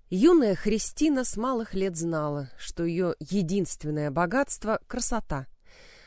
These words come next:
Матушка часто приговаривала, расчёсывая великолепные локоны девочки, струящиеся почти до земли, что она должна благодарить богов каждый день за своё хорошенькое личико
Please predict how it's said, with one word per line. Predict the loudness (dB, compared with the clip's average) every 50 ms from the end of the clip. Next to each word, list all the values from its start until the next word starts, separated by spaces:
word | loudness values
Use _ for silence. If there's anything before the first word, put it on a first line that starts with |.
| -6 -2
Матушка | 0 0 0 0 -2 -4 -4 -6 -6
часто | -2 -2 -2 -2 -2 -2 -4 -4 -2
приговаривала, | -2 -2 0 2 2 2 2 2 2 0 0 -2 -2 -4 -4 -6 -4
расчёсывая | -4 -4 -4 -4 -4 -4 -4 -4 -2 -4 -4 -2 -2 -2 0
великолепные | 0 0 0 0 0 2 2 2 2 2 0 -2 -2 -2 0 0
локоны | 2 0 0 0 -2 -2 -2 -2
девочки, | -2 -2 0 0 0 0 -2 -4 -4 -6 -6 -6 -6 -8 -14 -18 -20 -20
струящиеся | -20 -4 0 0 0 2 2 2 0 0 -2 -4 -6 -6 -4 -2 -4 -4
почти | -4 -4 -6 -6 -6 -8 -6 -4 -4 -2
до | 0 0
земли, | 0 2 2 2 2 2 0 0 -2 -4 -10 -14 -16 -20 -20 -18 -6
что | -4 2 4 4 4
она | 4 4
должна | 4 4 2 2 4 2 2 4
благодарить | 4 2 2 2 4 4 4 4 4 2 0
богов | 0 0 0 0 -2 -2 0 4 4 4 4 4 0 -2 0
каждый | 0 0 2 2 0 -2 -2 -2 -2 -2
день | 0 0 0 0 2 2 0 0
за | 0 0
своё | 0 0 0 0 0 0 -2
хорошенькое | -4 -2 -2 0 0 0 -2 -2 -4 -6 -6 -4 -2 -2 0 0
личико | 0 0 0 -2 -2 -4 -6 -4 -4 -4 -4